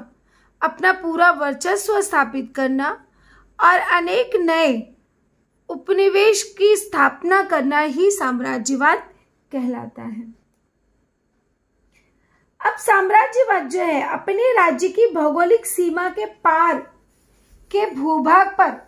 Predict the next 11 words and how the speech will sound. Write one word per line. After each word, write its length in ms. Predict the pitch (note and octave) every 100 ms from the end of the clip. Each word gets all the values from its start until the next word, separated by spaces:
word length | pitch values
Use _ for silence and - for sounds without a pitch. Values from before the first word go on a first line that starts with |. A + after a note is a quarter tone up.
| _
अपनी 420 | D4+ - F#4+ A4 A#4+
सत्ता 420 | G#4 E4 - E4+
स्थापित 520 | E4+ D4+ C4 D#4 D#4 -
करना, 360 | C4 B3+ B3+ - _ _ _ _ _ _ _ _
इसे 280 | D4 - E4+
ही 260 | E4+ D#4 B4
साम्राज्यवाद 840 | A#4 D#4 D4 D4 - E4 D4 - -
कहते 260 | A#3+ -
हैं। 80 | B3
मतलब 280 | B3+ D4 G4+
अपनी 460 | - D4+ E4 F4